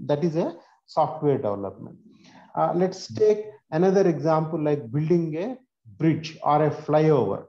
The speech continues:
It cannot be done in one night. Where the, it, it, it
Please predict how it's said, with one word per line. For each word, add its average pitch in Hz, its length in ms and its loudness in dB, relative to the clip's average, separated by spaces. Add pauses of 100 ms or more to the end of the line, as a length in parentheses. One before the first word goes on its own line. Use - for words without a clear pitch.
(120)
It 160 180 -14
cannot 214 360 0
be 190 60 2
done 165 260 2
in 147 220 0
one 151 280 0
night. 143 360 -2
Where 143 300 -4
the, 139 320 -2
it, 156 160 -10 (220)
it, 175 140 -12 (260)
it 143 60 -8